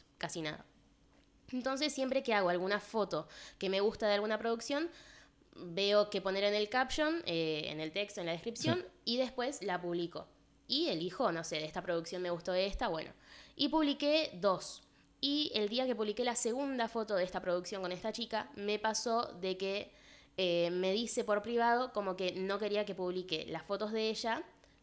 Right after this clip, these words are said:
Speaker 1: y ella no salía siquiera, pero bueno. Eh,
Speaker 2: Claro, ¿de qué era la
Speaker 1: porque
Speaker 2: foto? Era
Speaker 1: eran fotos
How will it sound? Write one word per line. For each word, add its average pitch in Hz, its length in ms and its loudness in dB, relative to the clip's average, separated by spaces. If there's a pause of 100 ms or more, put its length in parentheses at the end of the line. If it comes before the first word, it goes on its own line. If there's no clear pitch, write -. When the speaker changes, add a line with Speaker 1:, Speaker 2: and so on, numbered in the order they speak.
(100)
Speaker 1:
y 190 80 6
ella 214 160 2
no 175 100 2
salía 156 320 0
siquiera, 151 340 -6
pero 151 140 -6
bueno. 151 160 -4 (520)
Eh, 175 380 6
Speaker 2:
Claro, 131 160 8
¿de 127 80 12
qué 147 80 12
era 135 100 12
la 120 80 12
Speaker 1:
porque 123 80 4
Speaker 2:
foto? 110 300 4
Era 117 320 2
Speaker 1:
eran 359 240 4
fotos 320 520 0